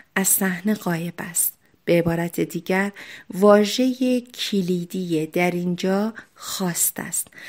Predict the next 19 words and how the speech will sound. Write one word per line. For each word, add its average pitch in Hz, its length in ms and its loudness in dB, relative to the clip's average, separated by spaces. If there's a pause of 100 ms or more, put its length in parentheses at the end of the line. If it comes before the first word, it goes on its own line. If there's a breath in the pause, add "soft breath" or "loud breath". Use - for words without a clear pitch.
(140)
که 202 120 8
در 208 120 8
جملات 196 540 2
فوق 262 380 2
دیده 202 460 0 (180)
نمی‌شود. 180 720 -4 (840 loud breath)
برای 311 340 6
آنکه 294 280 2
یک 285 360 2
تجسم 185 680 0
ذهنی 190 500 2
را 175 240 -4
بتوان 180 500 -4
در 175 180 -2
عالم 208 600 2
واقعی 180 600 0
و 175 120 -4
مادی 175 440 -6
واقعیت 196 680 2